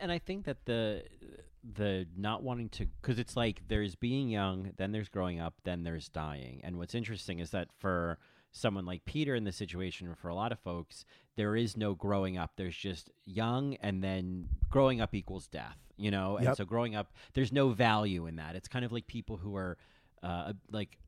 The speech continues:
Speaker 1: really, uh, drawn into the honeymoon phase of the relationship, but once things get real, they're like, "Oh, well, that's not, that's not fun."
Speaker 2: Right.
Speaker 1: But, like, there's a lot of people in long-term relationships who are like, "No, it actually gets a lot richer, and you learn more about yourself and the person, and life changes."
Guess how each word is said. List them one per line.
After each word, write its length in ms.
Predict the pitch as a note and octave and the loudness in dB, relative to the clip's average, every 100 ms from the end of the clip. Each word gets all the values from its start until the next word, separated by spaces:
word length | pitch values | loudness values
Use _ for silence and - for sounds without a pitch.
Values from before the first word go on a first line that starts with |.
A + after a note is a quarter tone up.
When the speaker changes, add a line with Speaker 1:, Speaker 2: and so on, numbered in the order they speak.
| - | -14
Speaker 1:
really, 480 | A#2 A2 A2+ A2 G#2 | -6 0 2 2 0
uh, 40 | F#2+ | -2
drawn 300 | F#2+ G2+ G2 | 0 2 2
into 200 | F#2+ F2+ | 0 -2
the 120 | F#2 | -4
honeymoon 420 | F#2 A#2+ G#2+ F2+ E2 | -2 -2 -2 -6 -4
phase 240 | F#2 E2+ | -4 -2
of 60 | F2 | -2
the 80 | |
relationship, 640 | E2+ E2+ E2+ E2+ - E2 - | -4 -4 -6 -8 -6 -8 -6
but 80 | D#2+ | -6
once 300 | F#2 F#2+ - | -6 -6 -6
things 220 | G2+ E2+ | -6 -4
get 160 | F#2 E2 | -6 -4
real, 280 | G2+ A2 F2+ | -2 0 -2
they're 120 | F#2+ | -6
like, 100 | G2 | -4
"Oh, 280 | A#2 G#2 F2+ | -2 -2 -4
well, 200 | E2+ F2 | -10 -6
that's 240 | G#2+ - | -6 -4
not, 280 | F2+ D#2+ - - _ - | -4 -4 -6 -14 _ -4
that's 160 | C3 A#2+ | -2 0
not 120 | C#2 | -4
fun." 520 | - E2+ C#2+ D2+ E2+ - | -4 -4 -4 -8 -8 -6
Speaker 2:
Right. 160 | B2 A#2+ | 2 6
Speaker 1:
But, 80 | B2+ | 6
like, 200 | A2 - | 4 0
there's 160 | G#2 | -2
a 40 | G#2 | 2
lot 200 | G2+ G2 | 2 2
of 60 | |
people 340 | D3 E3+ A#2 A2 | 0 0 2 0
in 160 | G2 | 0
long-term 800 | F#2+ F#2+ F#2+ F#2+ G2 _ - G2 | 0 0 -2 -2 -4 _ -6 -4
relationships 560 | G2 B2+ - A#2 G2+ - | -2 -2 -4 -8 -10 -8
who 60 | G2 | -6
are 40 | |
like, 140 | E2+ | -4
"No, 200 | G#2+ D#3+ G2+ | -2 0 0
it 60 | |
actually 260 | G#2 - G#2+ | 0 -2 -4
gets 180 | F2 F#2 | -6 -6
a 40 | |
lot 240 | E2 - | -6 -4
richer, 440 | F#2 D#3+ - C3+ A#2 | -2 -2 -2 -4 -4
and 160 | F2+ | -4
you 100 | E2 | -4
learn 220 | E2+ F2+ F2 | -2 -4 -4
more 100 | F2 | -6
about 220 | D#2 - | -8 -10
yourself 460 | E2 - D#3+ D3+ | -6 2 4 4
and 120 | F#2 E2 | -2 -8
the 40 | |
person, 360 | - D3+ - A2+ | -2 -2 0 -4
and 140 | D#2+ | -2
life 220 | E2 E2+ | -4 -6
changes." 640 | - C3+ D#3+ D3 C3+ B2 | -6 -6 -4 -2 0 0